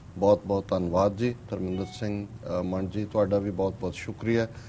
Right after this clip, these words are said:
ਹਰਜੀਤ ਸਿੰਘ, ਖਾਲਿਸਤਾਨ ਜ਼ਿੰਦਾਬਾਦ। ਮਨਮੀਤ ਸਿੰਘ, ਖਾਲਿਸਤਾਨ ਮੇਰੀ ਜਾਨ,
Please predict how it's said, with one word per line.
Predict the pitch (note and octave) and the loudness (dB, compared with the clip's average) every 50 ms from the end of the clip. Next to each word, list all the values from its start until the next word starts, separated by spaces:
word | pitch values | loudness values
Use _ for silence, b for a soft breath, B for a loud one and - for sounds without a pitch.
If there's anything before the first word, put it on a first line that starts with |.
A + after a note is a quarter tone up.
| B B B B B B - G#2 | B B B B B B -4 -2
ਹਰਜੀਤ | F#2+ F2+ E2+ G#2 A2 G#2+ - | -2 0 2 0 0 0 0
ਸਿੰਘ, | - - A2+ A2 A2 G#2+ G2+ | -4 -2 0 2 2 2 2
ਖਾਲਿਸਤਾਨ | - - F#2+ F#2 F#2+ - - - G2+ G2+ G#2+ G#2 | 2 0 0 0 0 -2 -2 0 2 2 2 2
ਜ਼ਿੰਦਾਬਾਦ। | G2+ A2 G#2+ G2+ A2 A2 G#2 A2 A2 A2 A2 G#2 | 0 2 4 6 6 8 8 8 8 8 8 6
ਮਨਮੀਤ | A2 G#2 G2 G2 G2 F#2+ F#2+ F2 | 4 0 -2 0 0 -2 -2 -4
ਸਿੰਘ, | - - G#2+ G2+ F#2+ - | -6 -6 -4 -4 -2 0
ਖਾਲਿਸਤਾਨ | G#2 G2 G2 G2+ - - - - G2 G2+ G#2+ A2 | 0 2 2 0 -4 -4 0 0 2 2 2 2
ਮੇਰੀ | G2+ G2+ G#2 F#2+ G2 F#2+ | 2 0 0 0 -2 -2
ਜਾਨ, | E2+ F#2+ F#2 F#2+ A2+ B2 B2 | -2 0 2 4 4 2 2